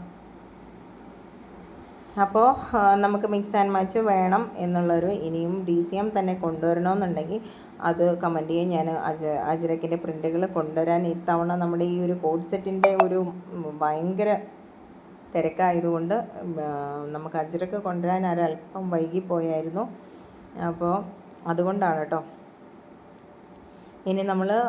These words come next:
ആ, അജ്രക്കിലുള്ളത് തന്നെയാണ് നെക്സ്റ്റ് നമ്മൾ പർച്ചേസ് ചെയ്ത് വെച്ചിട്ടുള്ളത്. അപ്പോൾ അജ്രക്ക് തന്നെ ആയിരിക്കും നെക്സ്റ്റ് വീഡിയോയിലുള്ളത്. പിന്നെ മൂന്ന് ഇരുപതിൻ്റെ, ആ, കളക്ഷൻസും അടുത്ത ഉടനെ തന്നെ ഉണ്ടാവും കേട്ടോ.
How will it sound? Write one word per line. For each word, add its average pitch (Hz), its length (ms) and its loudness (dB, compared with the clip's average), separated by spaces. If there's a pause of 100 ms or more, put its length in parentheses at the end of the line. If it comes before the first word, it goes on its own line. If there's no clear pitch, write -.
(120)
ആ, - 20 0 (260)
അജ്രക്കിലുള്ളത് 190 720 0
തന്നെയാണ് 190 560 2
നെക്സ്റ്റ് 180 400 -4
നമ്മൾ 190 160 2 (100)
പർച്ചേസ് 175 420 0
ചെയ്ത് 175 160 -2
വെച്ചിട്ടുള്ളത്. 175 640 -2 (140)
അപ്പോൾ 208 200 0
അജ്രക്ക് 208 420 -2
തന്നെ 190 240 0
ആയിരിക്കും 190 480 -2
നെക്സ്റ്റ് 180 260 -4
വീഡിയോയിലുള്ളത്. 175 760 0 (140)
പിന്നെ 202 220 -2 (120)
മൂന്ന് 220 240 -2 (100)
ഇരുപതിൻ്റെ, 208 480 -2 (540)
ആ, - 20 -2 (760)
കളക്ഷൻസും 180 600 0 (120)
അടുത്ത 175 220 0 (220)
ഉടനെ 170 320 2
തന്നെ 160 240 -2
ഉണ്ടാവും 151 240 -2
കേട്ടോ. 170 160 -4